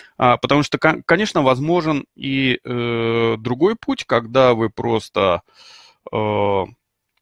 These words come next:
м, книжки, э, читаете, оставляете там,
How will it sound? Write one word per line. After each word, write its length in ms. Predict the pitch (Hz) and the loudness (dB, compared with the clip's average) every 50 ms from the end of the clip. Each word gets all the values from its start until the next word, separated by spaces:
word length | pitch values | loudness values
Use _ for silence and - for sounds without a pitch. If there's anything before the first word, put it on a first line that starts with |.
| _ _ _ _ _ _ _ _ _ _ _ - - - _ _ _ 440 392 381 _ 339 _ _ _ _ _ _ _ - - | _ _ _ _ _ _ _ _ _ _ _ -20 -20 -20 _ _ _ _ _ _ _ _ _ _ _ _ _ _ _ -20 -20
м, 1080 | - - - - 50 50 50 53 55 57 55 57 - 58 - - - 80 80 - - - | -18 -18 -16 -16 -14 -14 -14 -14 -14 -14 -14 -12 -12 -12 -12 -10 -10 -10 -10 -12 -14 -10
книжки, 800 | - - 165 160 147 - - - 127 120 120 113 113 113 110 110 - - | -6 -2 0 2 2 0 0 -2 0 2 2 4 4 4 4 2 0 -2
э, 360 | 123 135 - - - 110 107 - | -6 -6 -6 -6 -6 -6 -6 -4
читаете, 760 | - - - - 233 247 226 226 220 - - 208 202 190 - | -4 -2 2 4 6 6 6 6 4 0 -2 0 0 0 0
оставляете 800 | - - 127 - - 127 120 123 127 127 117 110 104 - - 101 | 0 -2 -2 0 2 2 2 4 4 4 4 4 0 -2 -6 -8
там, 440 | - - 98 98 95 95 98 92 - | -4 -2 -2 -2 -2 -4 -8 -12 -14